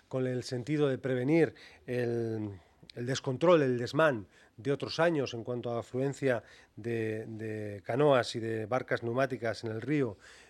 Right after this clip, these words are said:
Eh, más de mil personas se juntaron en ese tramo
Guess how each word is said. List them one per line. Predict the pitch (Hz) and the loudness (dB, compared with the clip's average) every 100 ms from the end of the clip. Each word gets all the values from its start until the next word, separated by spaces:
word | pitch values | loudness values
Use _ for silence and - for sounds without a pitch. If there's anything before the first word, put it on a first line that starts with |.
| _ | _
Eh, | 120 | -8
más | 120 143 | 0 0
de | 135 | 2
mil | 151 | 0
personas | 139 135 - 147 120 | 0 -2 2 2 2
se | 117 | -4
juntaron | 120 120 143 131 | -6 0 0 0
en | 123 | -4
ese | 127 | -6
tramo | 120 143 139 104 | 0 2 2 -2